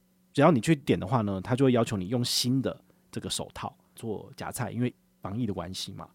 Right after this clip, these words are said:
如果你没有拿的话呢，他会马上制止你哈，所以他其实他的菜是非常非常安全没有问题的。然后再来就是他会随时在补，他真的有一个人在看，然后只要某一款菜色就是被人家拿光了，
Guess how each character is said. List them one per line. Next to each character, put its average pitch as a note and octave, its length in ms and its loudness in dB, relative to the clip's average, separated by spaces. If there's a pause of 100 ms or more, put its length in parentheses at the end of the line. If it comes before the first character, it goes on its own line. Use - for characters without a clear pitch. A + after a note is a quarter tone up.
(480)
如 C#3+ 120 0
果 F#3+ 80 8
你 B2+ 40 6
没 B2 100 6
有 D3+ 80 8
拿 F#2+ 140 2
的 G2+ 60 -2
话 C3 140 0
呢， G#2+ 120 -2
他 G#2 120 -4
会 C3 60 0
马 F#2 100 -4
上 A2+ 160 -4
制 A2+ 120 -8
止 F#2+ 160 -10
你 F2 200 -10
哈， G#2+ 120 -10
所 B2 140 -2
以 A#2 40 0
他 A#2+ 180 -2
其 - 160 -6
实 G2+ 220 -6 (200)
他 - 100 -4
的 B2 60 2
菜 A#2 340 0
是 A2+ 320 2 (380)
非 C3 80 2
常 A2+ 180 2
非 B2+ 140 2
常 F#2+ 340 0 (120)
安 A#2+ 220 0
全 G#2 200 -2
没 A2 80 -6
有 G2 80 -6
问 G#2 160 -4
题 - 160 -16
的。 - 80 -20
然 G#2 80 -10
后 B2+ 60 -2
再 C3+ 140 0
来 A2 80 0
就 C3 120 0
是 B2+ 160 4 (180)
他 - 160 0
会 F#3+ 140 6
随 B2 340 2
时 - 160 0
在 A2 160 0
补， G2 280 -6
他 C3+ 100 0
真 F#3+ 120 4
的 E3 60 4
有 G2+ 120 4
一 G2+ 40 0
个 A2 80 -2
人 F#2 80 -2
在 G#2+ 140 -8
看， - 260 -10 (240)
然 B2+ 140 -2
后 C#3+ 80 0
只 A#2 160 -4
要 C#3+ 140 2
某 A#2 280 0
一 C3 60 -10
款 G#2+ 220 -8
菜 - 260 -6
色 G2+ 320 -4 (300)
就 B2+ 100 0
是 G#2+ 280 -2 (520)
被 F3+ 100 6
人 B2 80 6
家 C3 60 4
拿 A#2 180 2
光 A2 260 2
了， G2+ 140 -6